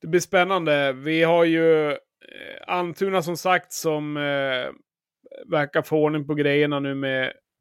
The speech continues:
med Kimbys manskap, tagit tjugo av trettio poäng, vilket är,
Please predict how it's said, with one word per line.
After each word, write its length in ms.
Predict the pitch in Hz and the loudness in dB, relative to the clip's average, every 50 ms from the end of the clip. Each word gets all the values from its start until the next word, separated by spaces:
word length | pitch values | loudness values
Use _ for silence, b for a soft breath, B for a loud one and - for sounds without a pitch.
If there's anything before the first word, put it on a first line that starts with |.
| _ - | _ -16
med 100 | 139 - - | -16 -12 -6
Kimbys 380 | 151 151 147 147 143 139 131 - | -6 -4 -4 -2 -2 -4 -4 -4
manskap, 500 | 143 135 135 135 - - 147 139 131 - | -4 -4 -4 -4 -6 -4 -6 -6 -6 -6
tagit 220 | 139 139 135 123 | -10 -10 -10 -10
tjugo 360 | - - 143 139 135 143 143 | -8 -8 -6 -6 -4 -2 -2
av 100 | 135 131 | -2 -2
trettio 380 | 131 - 147 139 131 _ - 131 | -4 -6 -8 -8 -8 _ -14 -14
poäng, 420 | - 139 135 143 147 151 143 135 | -6 -2 0 0 0 0 0 -6
vilket 300 | 135 131 - 131 117 - | -8 -10 -10 -12 -10 -8
är, 400 | 131 131 135 131 - 64 - - | -6 -6 -4 -6 -6 -8 -10 -14